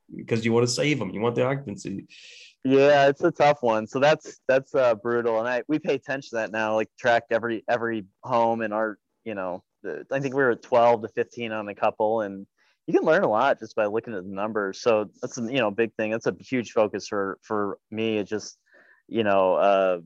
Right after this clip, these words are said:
Speaker 2: operating procedures, traction, knowing your numbers, looking at your reports every month.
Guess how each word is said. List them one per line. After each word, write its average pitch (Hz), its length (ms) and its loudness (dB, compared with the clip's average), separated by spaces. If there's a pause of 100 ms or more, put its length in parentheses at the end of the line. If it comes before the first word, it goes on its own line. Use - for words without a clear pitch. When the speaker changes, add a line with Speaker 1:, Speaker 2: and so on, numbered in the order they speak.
(440)
Speaker 2:
operating 113 540 0
procedures, 104 840 -6
traction, 107 880 0 (220)
knowing 120 260 0
your 107 100 -6
numbers, 107 540 -2
looking 120 200 -4
at 113 40 -8
your 107 80 -6
reports 107 440 -2
every 104 220 0
month. 101 400 -4